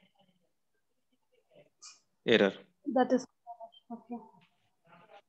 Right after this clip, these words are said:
Speaker 2: Oh.
Speaker 1: Ten is?
Speaker 2: Hmm. Possible.
Speaker 1: Ten is error. Because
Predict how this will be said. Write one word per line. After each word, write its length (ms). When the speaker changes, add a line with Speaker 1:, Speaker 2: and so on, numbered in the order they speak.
Speaker 2:
Oh. 200
Speaker 1:
Ten 180
is? 160
Speaker 2:
Hmm. 240
Possible. 280
Speaker 1:
Ten 100
is 180
error. 300
Because 320